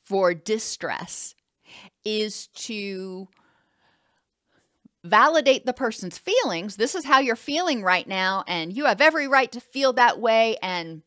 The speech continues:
y-, y-, you can stew on it and dwell on it all that you want." The compassionate response helps people move forward at some point.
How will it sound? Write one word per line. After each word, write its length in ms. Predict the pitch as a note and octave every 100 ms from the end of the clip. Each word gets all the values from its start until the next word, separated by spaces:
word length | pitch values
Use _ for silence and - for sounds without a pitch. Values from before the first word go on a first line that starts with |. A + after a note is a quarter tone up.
| _
y-, 100 | - -
y-, 80 | F#3 _ _
you 180 | G#3+ C#4
can 160 | G#3+
stew 480 | E3+ - - C4+ C#4
on 220 | B3+ B3
it 140 | A#3+ -
and 140 | F#3+
dwell 360 | G3 F#3+ G#3 G#3+
on 200 | G3+ G3
it 200 | G3 - -
all 200 | A#3 A#3+
that 180 | G#3+ G3+
you 140 | G3
want." 480 | F3 D#3 - _ - - _ _ _ _ _ -
The 160 | F#3
compassionate 720 | F#3 F#3+ - A3+ D#4+ - C#4+ -
response 460 | A#3 - A3+ A3+
helps 280 | - A3 -
people 420 | - B3 A3+ A3+ G#3+
move 300 | G3 A3 G3
forward 680 | - G#3 A#3 G3 E3 E3 - _
at 260 | F#3 - -
some 240 | - F3
point. 640 | - - G3 - _ -